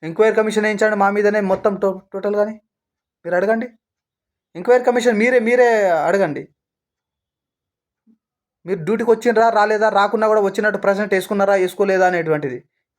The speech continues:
మీ మొబైల్ ట్రాకర్ ఉంటది కదా, మీరు మాట్లాడుతున్నది ఏ ట-, ఏ టవర్లో ఉండి మాట్లాడుతున్నారు, ఎక్కడున్నారు, ఉండి డ్యూటీ, డ్యూటీ ఒక కాడ ఉంటే మీరు ఉన్నది ఒక కాడ,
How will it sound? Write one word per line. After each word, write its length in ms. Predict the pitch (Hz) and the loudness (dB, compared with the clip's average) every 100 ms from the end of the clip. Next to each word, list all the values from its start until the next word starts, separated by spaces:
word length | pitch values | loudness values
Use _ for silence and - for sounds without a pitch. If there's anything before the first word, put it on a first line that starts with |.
| _ _ _ _ _ _ _ - | _ _ _ _ _ _ _ -14
మీ 80 | 175 | -4
మొబైల్ 300 | 185 208 254 | 0 2 2
ట్రాకర్ 320 | 247 247 240 | 2 2 2
ఉంటది 200 | 233 254 | 2 2
కదా, 180 | 220 208 220 | 4 2 2
మీరు 180 | 208 | 2
మాట్లాడుతున్నది 580 | 190 208 233 220 214 202 | 2 0 0 0 2 4
ఏ 100 | 202 220 | 4 4
ట-, 220 | 220 208 | 4 4
ఏ 100 | 214 | 2
టవర్లో 380 | 226 226 226 226 | 4 2 4 2
ఉండి 160 | 220 208 | 2 0
మాట్లాడుతున్నారు, 640 | 202 208 196 196 190 185 180 - - | 0 0 -2 0 0 0 -4 -12 -12
ఎక్కడున్నారు, 480 | 175 214 214 208 190 190 _ _ - | -2 0 0 0 -2 -6 _ _ -16
ఉండి 140 | 170 | -12
డ్యూటీ, 280 | 147 220 220 214 | -6 -4 0 0
డ్యూటీ 260 | 165 214 226 | 0 0 2
ఒక 100 | 214 | 2
కాడ 160 | 226 220 | 0 0
ఉంటే 180 | 220 214 | 0 0
మీరు 160 | 214 | 0
ఉన్నది 240 | 202 214 208 | 0 2 2
ఒక 120 | 202 | 2
కాడ, 180 | 208 | 2